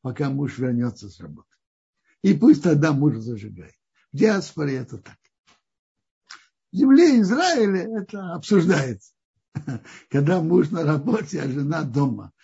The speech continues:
Может быть, чтобы, чтобы муж попросил жену, что она за-,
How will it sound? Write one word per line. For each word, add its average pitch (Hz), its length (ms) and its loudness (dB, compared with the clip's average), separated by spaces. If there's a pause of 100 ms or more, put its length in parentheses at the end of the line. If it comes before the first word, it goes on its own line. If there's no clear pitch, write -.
(180)
Может 160 320 0
быть, 143 220 -4
чтобы, 123 300 -12 (220)
чтобы 131 300 -4
муж 139 240 -4
попросил 135 560 -6
жену, 127 320 0
что 156 180 -6
она 151 80 -4
за-, 143 240 -10